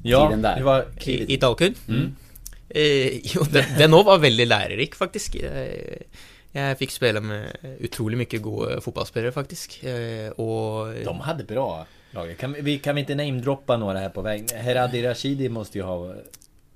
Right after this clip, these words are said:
Speaker 3: Ja,
Speaker 1: kvar där.
Speaker 3: ja,
Speaker 1: Buya
Speaker 3: Rashid,
Speaker 1: Turay, va?
Speaker 3: ja, vi hade ju... Vi kan ju starta med, eh, bakers, så hade vi ju han, eh, turkiska målvakten som han lämnade efter något strul med klubben.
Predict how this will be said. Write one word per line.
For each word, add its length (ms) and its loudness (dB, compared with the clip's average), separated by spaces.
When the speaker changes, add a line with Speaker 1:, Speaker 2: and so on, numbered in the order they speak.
Speaker 3:
Ja, 120 -12
Speaker 1:
kvar 440 4
där. 180 -8
Speaker 3:
ja, 80 -8
Speaker 1:
Buya 380 -2
Speaker 3:
Rashid, 320 0
Speaker 1:
Turay, 340 -2
va? 80 -4
Speaker 3:
ja, 280 -2
vi 100 -2
hade 260 -2
ju... 480 -2
Vi 160 -10
kan 160 -2
ju 100 -2
starta 480 -2
med, 360 -8
eh, 560 -14
bakers, 640 -2
så 140 -4
hade 160 -2
vi 60 0
ju 60 2
han, 280 -2
eh, 60 -6
turkiska 440 -6
målvakten 500 -4
som 240 -12
han 180 -6
lämnade 340 -4
efter 160 -10
något 220 -10
strul 340 -6
med 240 -8
klubben. 280 -4